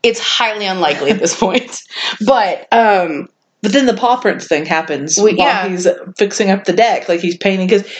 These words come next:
Speaker 2: because on his end, we find out, you come to find out, this house has been basically abandoned for years.
Speaker 1: Yeah, for no telling how long.
Speaker 2: Um, there's nobody been living here. So he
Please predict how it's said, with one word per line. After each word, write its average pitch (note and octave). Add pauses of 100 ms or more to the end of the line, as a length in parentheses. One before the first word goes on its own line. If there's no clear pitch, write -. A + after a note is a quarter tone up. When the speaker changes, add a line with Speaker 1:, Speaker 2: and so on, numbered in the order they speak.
(140)
Speaker 2:
because B3
on A3
his F#4+
end, A3+ (200)
we A3+
find A3
out, E3
you F#3+
come G#3+
to A3
find G3
out, F#3
this G#3+
house B3
has G3+
been F3
basically G3
abandoned E3+
for -
years. F3
Speaker 1:
Yeah, G3
for F#3
no A#3+
telling G#3
how G3+
long. C3+
Speaker 2:
Um, F#3
there's F#3
nobody G3+
been F3
living G#3+
here. D3 (240)
So A3+
he B3